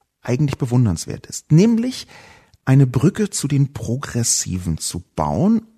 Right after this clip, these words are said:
ohne die eigenen Positionen aufzugeben. Das ist deswegen nicht so oft bei Konservativen, weil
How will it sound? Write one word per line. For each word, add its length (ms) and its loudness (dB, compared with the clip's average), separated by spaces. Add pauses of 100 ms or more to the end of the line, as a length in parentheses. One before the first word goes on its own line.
(680)
ohne 340 4
die 120 -2
eigenen 380 0
Positionen 1300 -2 (380)
aufzugeben. 680 -6 (1500)
Das 120 0
ist 120 -2
deswegen 440 4
nicht 200 2
so 180 0
oft 400 -8
bei 340 0
Konservativen, 1080 -2
weil 340 0